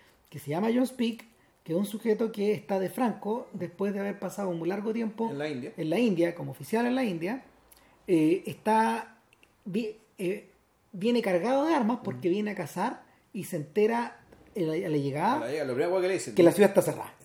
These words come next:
Speaker 2: "No, no se te ocurra salir, pues está lleno de tribus hostiles".
Speaker 1: Claro.
Speaker 2: Y, bueno,
Speaker 1: Pero
Speaker 2: uno de las tribus hostiles son iguales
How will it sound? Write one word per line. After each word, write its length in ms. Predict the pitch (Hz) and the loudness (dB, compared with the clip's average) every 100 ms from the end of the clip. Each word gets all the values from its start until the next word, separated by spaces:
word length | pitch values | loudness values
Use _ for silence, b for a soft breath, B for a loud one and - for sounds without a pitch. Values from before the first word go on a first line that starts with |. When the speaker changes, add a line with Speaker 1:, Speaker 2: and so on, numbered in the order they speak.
| - | -12
Speaker 2:
"No, 220 | 135 120 | -12 -8
no 120 | 143 | -8
se 120 | 143 | -6
te 60 | 123 | -6
ocurra 260 | 120 180 | -4 -4
salir, 300 | 190 185 220 | -4 -6 -6
pues 100 | 220 | -8
está 120 | - 143 | -10 -8
lleno 260 | 156 180 | -8 -6
de 80 | 180 | -8
tribus 340 | 175 180 160 | -4 -4 -4
hostiles". 380 | 151 - 135 110 - _ _ b b b | -8 -10 -10 -10 -14 _ _ b b b
Speaker 1:
Claro. 160 | - - - _ | -20 -20 -20 _
Speaker 2:
Y, 220 | 139 139 135 - | -8 -8 -8 -4
bueno, 180 | 170 | 2
Speaker 1:
Pero 60 | 165 | 2
Speaker 2:
uno 140 | 170 175 | 4 2
de 80 | |
las 180 | 196 185 | 2 0
tribus 220 | 208 214 | -4 -4
hostiles 500 | 180 175 226 196 220 220 | -6 -8 -6 -4 -4 -6
son 280 | - - 170 | -14 -8 -6
iguales 420 | 151 151 170 190 | -2 0 -2 -4